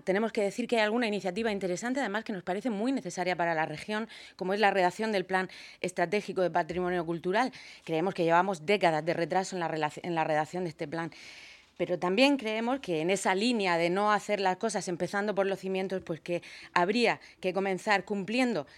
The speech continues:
la, la ley mediante la puesta en marcha del Consejo Asesor de Patrimonio Cultural, regulado ya en la ley en el año mil novecientos noventa y cuatro, que creemos que podría servir para, eh, redactar ese plan estratégico y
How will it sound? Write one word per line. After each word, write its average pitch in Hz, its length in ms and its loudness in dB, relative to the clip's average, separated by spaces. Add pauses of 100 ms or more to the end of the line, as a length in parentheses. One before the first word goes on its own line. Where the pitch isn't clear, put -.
(120)
la, 175 320 0
la 180 180 6
ley 202 240 4
mediante 190 320 2
la 185 100 6
puesta 233 280 2
en 208 40 -2
marcha 208 320 0
del 160 140 -2
Consejo 170 340 -6
Asesor 170 400 -6 (240)
de 202 140 -2
Patrimonio 190 460 2
Cultural, 175 420 0
regulado 196 420 4
ya 202 140 0
en 190 80 -2
la 170 80 -2
ley 180 200 0 (300)
en 185 100 0
el 185 120 2
año 196 180 2
mil 226 160 2
novecientos 180 480 2
noventa 165 300 -4
y - 20 -4
cuatro, 170 260 -2
que 156 140 -2
creemos 185 300 0
que 175 100 -8
podría 160 320 -2
servir 160 480 -2 (320)
para, 160 420 4 (220)
eh, 175 260 6
redactar 170 640 6
ese 190 300 2
plan 185 180 4
estratégico 170 640 -2
y 185 80 -2